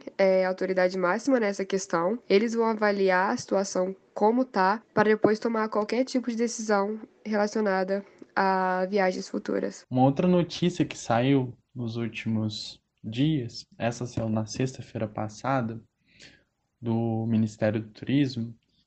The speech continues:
Speaker 2: que o Ministério, ele apresentou o programa, né, Turismo Protegido.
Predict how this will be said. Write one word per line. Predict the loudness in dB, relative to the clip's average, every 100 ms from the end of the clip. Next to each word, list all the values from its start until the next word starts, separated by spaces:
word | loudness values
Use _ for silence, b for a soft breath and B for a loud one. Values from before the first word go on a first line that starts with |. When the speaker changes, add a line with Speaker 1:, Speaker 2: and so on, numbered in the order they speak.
| _
Speaker 2:
que | _ -4 -2 2
o |
Ministério, | 4 4 2 4 6 8 6
ele | 6
apresentou | 4 4 4 2 4 4 6 4 2
o | 2 2 4
programa, | 2 2 2 4 2 4 4 4
né, | 2 0 -2
Turismo | 2 4 4 4 0
Protegido. | 0 -6 0 2 2 0 -2